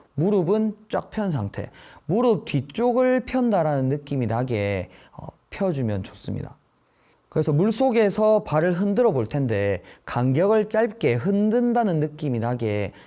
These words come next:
발을 흔들어 보세요. 그러면 발이 물 밖으로 나올 수도 있는데 발이 물 밖으로 나오지 않게 발등으로 수면을 건드리듯이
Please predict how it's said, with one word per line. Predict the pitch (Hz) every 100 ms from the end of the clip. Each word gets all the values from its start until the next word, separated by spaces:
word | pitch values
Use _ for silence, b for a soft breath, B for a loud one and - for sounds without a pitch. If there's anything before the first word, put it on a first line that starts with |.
| B -
발을 | - 123 127
흔들어 | 147 143 156
보세요. | 95 90 95 87
그러면 | 123 143 131 110 113 101 95 B B -
발이 | 147 165
물 | 151 180
밖으로 | 214 - 143
나올 | 107 120 185
수도 | - 139
있는데 | 113 135 117 101 90 B B
발이 | - 131 151
물 | 139 156
밖으로 | 190 190 143
나오지 | 104 123 175 156
않게 | 160 160 123 92 - B B B
발등으로 | - 127 139 - 262 226 165
수면을 | 151 - 220 220 175
건드리듯이 | 143 131 135 143 220 180 120 110 - 101